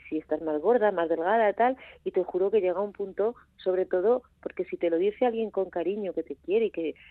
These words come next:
y, y que lo dice por tu bien, oye, hay que cuidarse y tal, es diferente, pero que te lo digan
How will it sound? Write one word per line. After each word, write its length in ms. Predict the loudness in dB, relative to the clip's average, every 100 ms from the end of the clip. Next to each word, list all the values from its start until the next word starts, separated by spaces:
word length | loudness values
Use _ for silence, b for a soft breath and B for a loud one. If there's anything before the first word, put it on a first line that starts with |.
| B
y, 240 | -14 -10 -10
y 40 |
que 120 | -6
lo 100 | -2
dice 220 | 0 0 -4
por 220 | -4 -6
tu 160 | -8 -4
bien, 240 | -2 -2
oye, 160 | -4 -4
hay 80 |
que 120 | -4 -2
cuidarse 420 | -2 -2 -4 -4
y 40 |
tal, 160 | -2 -2 b b b
es 100 | -6
diferente, 500 | -4 -2 0 2 0 -2
pero 180 | -4
que 120 | -2 -4
te 120 | -2
lo 120 | -2
digan 420 | 0 -2 -2 -4